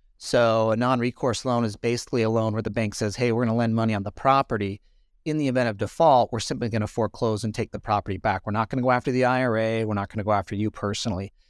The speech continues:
And the reason you have to do that type of loan is there's something called an extension of credit prohibited transaction. And in an extension of credit prohibited transaction, what happens is you can't guarantee, nor can your I R A guarantee debt. So we're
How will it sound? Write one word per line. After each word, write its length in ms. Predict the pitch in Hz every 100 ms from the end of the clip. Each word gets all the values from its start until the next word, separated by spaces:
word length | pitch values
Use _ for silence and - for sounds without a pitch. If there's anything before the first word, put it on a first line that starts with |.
| _ _
And 100 | -
the 40 | 117
reason 360 | 170 202 160
you 60 | 139
have 100 | 127
to 80 | 127
do 40 |
that 200 | 120 113
type 200 | 127 110
of 140 | 107 104
loan 340 | 131 135 120
is 120 | 107
there's 160 | 110 101
something 180 | 117 107
called 220 | 113 107
an 80 | 98
extension 560 | - - 104 92 98
of 120 | 104
credit 360 | - 175 165 -
prohibited 320 | - 98 95
transaction. 720 | - 95 92 92 92 - 104 - _ _ _ _ _
And 600 | 127 117 120 117 110 107 -
in 60 | 139
an 80 | 120
extension 400 | 107 131 110 107
of 80 | -
credit 240 | 220 220
prohibited 280 | 143 123 113
transaction, 720 | 139 113 110 117 107 120 110
what 160 | 117
happens 400 | - 143 135 113
is 140 | 110 101 _ _ _ _ -
you 220 | 196 202
can't 320 | - 147 123
guarantee, 580 | 123 120 113 - 120 117
nor 220 | 113 127
can 140 | - 127
your 200 | 113 104
I 160 | 117
R 120 | 107 120
A 100 | 131
guarantee 520 | 113 104 101 - 95 -
debt. 400 | 107 87 - - _ _ _ _ -
So 420 | - 127 120 113
we're 380 | 110 123 117